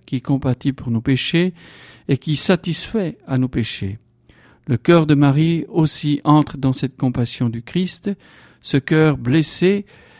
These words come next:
ce cœur de Marie qui souffre non seulement pour son fils, mais aussi avec lui pour les pécheurs, pour ceux qui s'égarent loin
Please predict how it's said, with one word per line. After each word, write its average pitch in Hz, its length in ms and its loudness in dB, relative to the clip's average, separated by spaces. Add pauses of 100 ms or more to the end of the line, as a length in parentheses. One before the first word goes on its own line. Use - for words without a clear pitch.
(100)
ce - 180 -6
cœur 147 720 0
de 139 200 0
Marie 151 640 0 (800)
qui 175 120 -2
souffre 226 480 0
non 175 180 2
seulement 156 400 2
pour 123 180 -8
son 131 160 -2
fils, 208 420 -4
mais 156 200 4
aussi 180 520 -2
avec 160 420 -2
lui 175 240 -4
pour 165 380 -4
les 151 300 0
pécheurs, 143 720 -2
pour 160 240 -4
ceux - 180 -4
qui 160 160 -4
s'égarent 131 640 -2 (240)
loin 147 320 2